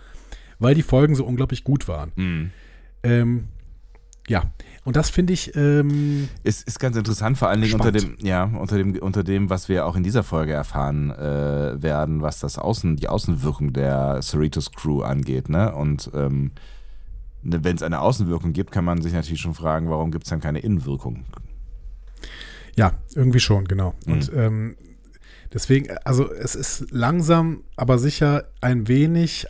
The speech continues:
Speaker 1: albern, wenn so ein Bäumler sagt, „Oh Gott, Ransom kennt meinen Namen.“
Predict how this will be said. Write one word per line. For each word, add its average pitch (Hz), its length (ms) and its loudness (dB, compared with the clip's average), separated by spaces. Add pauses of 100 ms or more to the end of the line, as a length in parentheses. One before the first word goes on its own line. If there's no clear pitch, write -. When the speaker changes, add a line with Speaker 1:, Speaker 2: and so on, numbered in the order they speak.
Speaker 1:
albern, 160 640 4
wenn 135 200 4
so 131 160 2
ein 123 140 2
Bäumler 131 420 4
sagt, 131 320 2
„Oh 185 260 6
Gott, 185 280 6
Ransom 175 340 4
kennt 196 260 2
meinen 175 220 6
Namen.“ 175 360 4